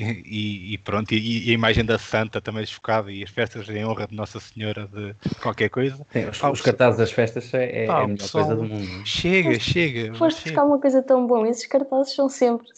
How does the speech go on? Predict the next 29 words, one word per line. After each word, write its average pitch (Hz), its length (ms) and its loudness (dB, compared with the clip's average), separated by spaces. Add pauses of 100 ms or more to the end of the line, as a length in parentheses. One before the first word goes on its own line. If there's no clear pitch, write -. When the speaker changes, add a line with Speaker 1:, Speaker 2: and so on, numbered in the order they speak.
(140)
Speaker 3:
pá, 123 100 4
Speaker 2:
Setenta 120 40 6
e 117 40 2
cinco 147 220 0
por 165 80 -2
cento 220 220 2
do 214 80 0
Speaker 3:
espetaculares. - 0 -
Speaker 2:
cartaz 127 480 2
é, 127 160 0
é 127 60 0
os 127 80 -4
patrocínios 117 580 -4
depois 107 240 -8
das 104 120 -4
empresas 107 340 0
Speaker 3:
Sim. 339 60 6
Speaker 2:
que 339 80 6
vai. - 160 2 (420)
Speaker 1:
Mas 131 240 -2
co-, 131 200 -14 (640)
e 131 120 -2
depois 131 340 4
é, 123 120 6 (260)
é, 120 320 -2 (280)
vetorizados 127 800 2 (180)
dois, 143 520 -2 (500)
o 117 80 -14
resto 123 640 0